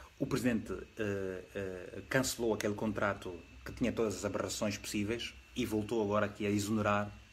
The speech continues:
portanto, o corpo, o Conselho de Administração da Sonangol. Fez bem, bom, fez o que tinha que ser feito. Às vezes, para um líder, é extremamente difícil ter que, eh,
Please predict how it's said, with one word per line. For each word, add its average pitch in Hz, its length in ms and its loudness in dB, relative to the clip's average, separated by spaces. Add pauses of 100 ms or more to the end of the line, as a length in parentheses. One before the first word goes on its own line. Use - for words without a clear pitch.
portanto, 101 520 -4
o 104 80 -6
corpo, 110 360 2
o 110 160 -2
Conselho 113 300 0
de 107 40 2
Administração 107 300 0
da 101 60 0
Sonangol. 87 420 -4 (480)
Fez 127 220 4
bem, 131 380 0 (880)
bom, 117 400 2 (180)
fez 120 300 0
o 110 40 2
que 104 80 -6
tinha 110 140 0
que - 60 -4
ser 98 120 -4
feito. - 420 -8 (1800)
Às 147 160 4
vezes, 151 500 2
para 123 140 2
um 123 120 4
líder, 110 380 2 (120)
é 117 80 -2
extremamente 117 600 0
difícil 101 640 -2 (300)
ter 113 320 2
que, 104 480 0
eh, 104 180 -6